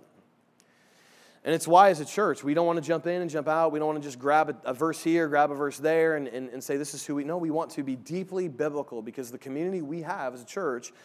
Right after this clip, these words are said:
is not ours. It's not our dreams. It's,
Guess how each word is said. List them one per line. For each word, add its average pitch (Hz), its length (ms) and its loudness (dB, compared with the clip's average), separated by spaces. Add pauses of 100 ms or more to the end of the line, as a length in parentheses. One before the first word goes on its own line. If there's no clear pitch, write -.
(400)
is 143 180 -4
not 175 400 4
ours. 135 500 4
It's 127 200 -10
not 170 160 2
our 175 180 4
dreams. 139 580 -6
It's, - 380 -6